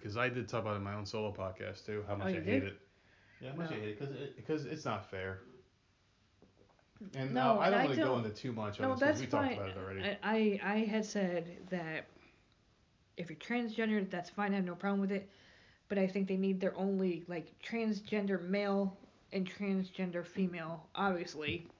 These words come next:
Speaker 2: uh, with their own league or sport or
Speaker 1: Give 'em their own belt.
Speaker 2: whatever. But you can't have a transgender
Speaker 1: It's not fair.
Speaker 2: man
Speaker 1: It's not fair.
Speaker 2: fight a female. You're built to, you're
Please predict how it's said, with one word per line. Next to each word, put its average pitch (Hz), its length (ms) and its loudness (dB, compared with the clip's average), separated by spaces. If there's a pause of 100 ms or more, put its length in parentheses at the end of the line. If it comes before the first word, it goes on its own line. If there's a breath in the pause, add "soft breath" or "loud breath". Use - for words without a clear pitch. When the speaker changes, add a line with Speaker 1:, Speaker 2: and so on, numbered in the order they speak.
(760)
Speaker 2:
uh, 165 340 0
with 202 180 0
their 190 140 2
own 214 300 0
league 208 420 2
or 165 180 -8
sport 202 560 -2
or 165 240 -6
Speaker 1:
Give 175 120 4
'em 196 60 4
their 190 120 2
own 180 180 2
belt. 120 180 2
Speaker 2:
whatever. - 420 2 (400 loud breath)
But 185 320 2
you 196 80 -2
can't 214 240 -4
have 208 180 0
a 202 40 -4
transgender 214 680 0
Speaker 1:
It's 208 80 -2
not 196 120 4
fair. 160 200 4
Speaker 2:
man 196 280 2 (360)
Speaker 1:
It's - 140 -12
not 143 160 2
fair. 104 220 0
Speaker 2:
fight 202 420 2 (520)
a - 100 0
female. 285 420 -2 (100)
You're 208 200 0
built 254 380 2
to, 226 160 -6
you're 202 320 2